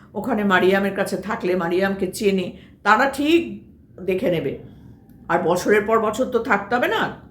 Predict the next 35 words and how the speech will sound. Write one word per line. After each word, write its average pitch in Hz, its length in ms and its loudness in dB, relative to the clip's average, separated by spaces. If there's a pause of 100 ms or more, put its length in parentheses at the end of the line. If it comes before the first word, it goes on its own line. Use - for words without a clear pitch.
কয়েকটা 208 380 2
দিন 269 300 -2
থাকতে 233 340 -4
হবে, 208 260 0 (240)
চিকিৎসা 233 420 -2
করিয়ে 247 640 0 (180)
তুমি 202 180 -4
চলে 185 260 2
আসবে, 156 340 0
তারপর 190 400 2
এখানে 190 300 -2
এসে 190 200 -4
বসে 196 360 -4 (240)
ওষুধ 190 320 -4
খাবে - 340 0
আর - 220 -6
দেখবে 185 260 0
সুস্থ - 380 -6
হয়ে 151 220 -2
গেছো - 300 -8
একদম। - 520 -8 (540)
সুস্থতা 277 560 0
তোমাকে 220 440 -4
করতেই 226 460 0
হবে। 214 180 4
আর 202 100 6 (120)
বাঁচবো, 214 720 4
এই 262 320 0
কথাটা 277 400 4
এবার 233 240 2
থেকে 233 180 -2
মুখ 202 220 -4
থেকে 196 220 -4
শুনতে 170 360 -8
চাই, 139 220 -6